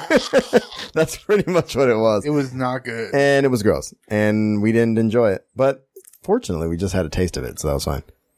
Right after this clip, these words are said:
Speaker 2: Yes. And that's actually one reason why I'm looking forward, uh, that I'm okay with the hoppiness, 'cause it's actually getting that <laughs> rotten beer taste out of my mouth.
Speaker 1: Well, indeed.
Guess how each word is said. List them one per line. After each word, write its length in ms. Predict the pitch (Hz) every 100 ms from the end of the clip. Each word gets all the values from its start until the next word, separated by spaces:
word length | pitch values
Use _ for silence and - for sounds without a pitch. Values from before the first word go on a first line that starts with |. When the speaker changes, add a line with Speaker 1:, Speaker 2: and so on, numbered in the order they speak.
| _
Speaker 2:
Yes. 760 | 131 117 101 87 - - - -
And 120 | 156
that's 200 | 165 165
actually 260 | 175 160 160
one 200 | 139 143
reason 240 | 151 143
why 80 | 143
I'm 100 | 135
looking 240 | 135 - 131
forward, 360 | 139 131 131 -
uh, 320 | 135 127 123
that 280 | 131 131 123
I'm 120 | 123 131
okay 240 | 131 156
with 120 | 208
the 60 | 113
hoppiness, 520 | 117 117 117 117 -
'cause 160 | 127 117
it's 140 | 117
actually 260 | 127 - 127
getting 280 | 123 127
that 240 | 127 135 - - -
<laughs> 240 | - -
rotten 360 | 143 - 170 143
beer 160 | 156 175
taste 240 | 127 -
out 80 | 113
of 60 |
my 80 | 107
mouth. 180 | 104 90
Speaker 1:
Well, 140 | 135
indeed. 260 | 107 123